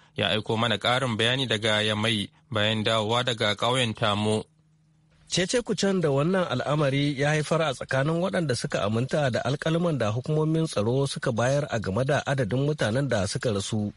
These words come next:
Speaker 2: da ɗaya gefe masu ikirarin cewa yawan waɗanda lugudan wutar jiragen sojan gwamnatin ta Nijar ya hallaka ya zarce kima.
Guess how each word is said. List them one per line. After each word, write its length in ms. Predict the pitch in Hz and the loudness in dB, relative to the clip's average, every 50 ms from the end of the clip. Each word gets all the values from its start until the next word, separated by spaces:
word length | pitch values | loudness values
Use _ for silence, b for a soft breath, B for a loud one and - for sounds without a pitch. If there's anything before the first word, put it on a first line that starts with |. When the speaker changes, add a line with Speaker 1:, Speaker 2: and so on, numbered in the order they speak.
| _ - | _ -6
Speaker 2:
da 220 | - 104 101 90 | -2 -2 0 0
ɗaya 180 | 82 113 123 123 | 0 0 0 0
gefe 460 | 131 139 143 139 - 139 123 117 107 - | 0 0 0 0 0 0 0 0 -2 -2
masu 440 | - 107 104 104 - - 139 139 - | -2 -2 -2 -2 0 -2 -2 -2 -2
ikirarin 640 | 120 - - - 104 110 117 131 147 151 156 139 120 | -6 -6 -4 -2 0 0 2 0 2 0 0 0 -2
cewa 480 | - - 151 139 120 131 139 143 143 143 | 0 0 0 2 2 2 2 2 0 0
yawan 400 | 151 156 160 160 156 147 127 113 | 2 2 2 2 2 0 0 0
waɗanda 420 | 127 151 - 156 147 131 123 117 104 | 0 0 0 -2 0 0 0 0 0
lugudan 400 | 107 98 107 117 107 139 147 156 | 0 -2 -2 -2 0 0 0 2
wutar 240 | 156 156 147 165 156 151 | 0 0 0 -2 -2 0
jiragen 400 | 147 170 165 151 117 127 143 147 | 0 0 0 0 0 0 -2 -2
sojan 340 | - - 170 156 156 131 117 | 0 -2 0 0 0 0 0
gwamnatin 400 | 127 143 156 165 - 147 131 - | 0 0 -2 -2 -2 -4 -2 -2
ta 100 | - 160 | -2 0
Nijar 320 | 160 143 123 139 160 147 | 0 0 0 0 0 0
ya 100 | 127 131 | 0 0
hallaka 540 | 143 151 151 156 147 110 - 127 143 151 156 | 0 0 0 0 0 0 0 0 2 2 0
ya 140 | 143 - 160 | 0 0 0
zarce 300 | 156 156 180 202 - 156 | 0 0 -2 -2 -2 -6
kima. 460 | 110 - - 107 110 107 104 107 107 | -6 -4 -2 0 0 2 0 0 -2